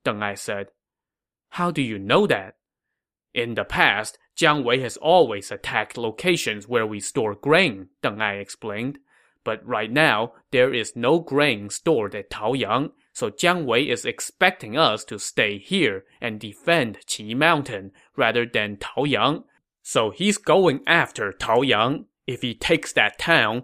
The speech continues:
he can use it to store grain while he joins up with the Qiang tribes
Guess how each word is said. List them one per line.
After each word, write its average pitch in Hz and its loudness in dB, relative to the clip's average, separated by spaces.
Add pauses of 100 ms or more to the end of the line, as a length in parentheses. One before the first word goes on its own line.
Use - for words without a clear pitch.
he 151 0
can 117 -4
use 165 0
it - -2
to 110 -8
store 135 0
grain 131 2 (160)
while 110 2
he 110 -6
joins 120 0
up 156 4
with 123 -2
the 117 -2
Qiang 135 -2
tribes 117 0